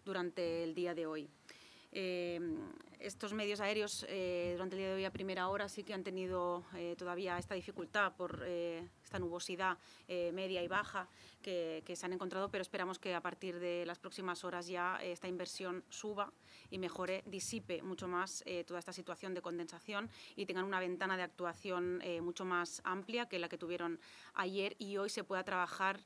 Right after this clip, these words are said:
para consolidar el perímetro con estos medios aéreos. Este es la, el objetivo principal que tienen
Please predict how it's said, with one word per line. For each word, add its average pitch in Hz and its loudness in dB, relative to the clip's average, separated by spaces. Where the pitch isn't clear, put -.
para 190 6
consolidar 185 2
el 190 0
perímetro 175 0
con 180 -2
estos 165 -6
medios 170 -2
aéreos. - -4
Este 185 0
es 185 -2
la, 165 2
el 170 -2
objetivo 175 -6
principal 175 -4
que 175 -4
tienen 175 0